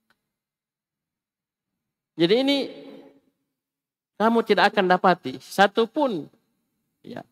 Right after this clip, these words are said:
kaum yang beriman kepada Allah dan hari akhirat yang cinta, loyal, ya, kepada orang-orang yang menentang Allah Subhanahu wa taala dan Rasul, Rasulnya.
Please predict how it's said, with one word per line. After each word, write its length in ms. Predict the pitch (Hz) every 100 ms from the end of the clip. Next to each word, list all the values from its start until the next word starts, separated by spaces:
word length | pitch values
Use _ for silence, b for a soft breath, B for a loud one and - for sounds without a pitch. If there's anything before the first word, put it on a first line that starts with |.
| _ _ _ _ _ _ _ _ -
kaum 320 | 208 247 254 196
yang 160 | 208
beriman 480 | 196 202 214 226 220
kepada 400 | 214 208 202 202
Allah 320 | 208 220 233
dan 160 | 208 196
hari 240 | 185 185
akhirat 400 | 180 190 240 254 -
yang 240 | 185 185 180
cinta, 640 | - 254 226 190 170 151
loyal, 560 | 180 220 208 156 117 - _ _ _ _ _ _ _ _ _ _ -
ya, 240 | 117 110 - -
kepada 400 | 143 175 190 185
orang-orang 500 | 170 165 175 185 180
yang 180 | 175 240 - _ _ _ _ _ _ _ _
menentang 480 | 131 156 170 170 151
Allah 240 | 156 160
Subhanahu 560 | - 135 - 156 151 151
wa 80 |
taala 240 | 151 160 151
dan 80 | 147
Rasul, 320 | 143 170 233 - _ _ _ _ _ _ _
Rasulnya. 500 | 131 - 120 117